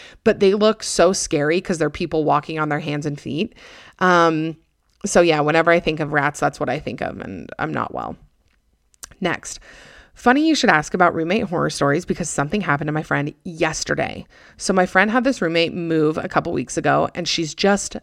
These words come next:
the worst. <laughs> She left a bunch of her crap in their already small living room and hasn't put any of it away. But this isn't the crazy part. So this girl left a few days ago to visit her family in Kansas.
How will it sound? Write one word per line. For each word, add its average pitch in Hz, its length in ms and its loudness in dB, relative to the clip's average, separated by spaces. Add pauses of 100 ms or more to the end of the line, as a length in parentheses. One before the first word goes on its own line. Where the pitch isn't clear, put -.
the 156 180 2
worst. - 580 -2 (380)
<laughs> - 400 -14
She 254 200 4
left 220 360 6
a 285 40 -4
bunch 180 260 0
of 208 60 -6
her 196 120 2
crap 165 320 4
in 180 140 -4
their 156 180 -2
already 175 320 2
small 160 320 0
living 156 280 0
room 147 240 0
and 165 120 -6
hasn't 170 300 -2
put - 200 -2
any 160 200 -2
of 160 100 -2
it 165 80 0
away. 233 240 2 (500)
But 170 140 0
this 208 160 4
isn't 254 240 0
the 156 60 -4
crazy 165 340 0
part. 101 340 -4 (460)
So - 200 2
this 190 160 2
girl 214 240 6
left 196 260 4
a 196 40 -2
few 180 180 0
days 156 220 2
ago 151 140 0
to 147 60 -2
visit 151 260 -2
her 175 120 -6
family 147 380 -2
in 151 100 -6
Kansas. - 600 -6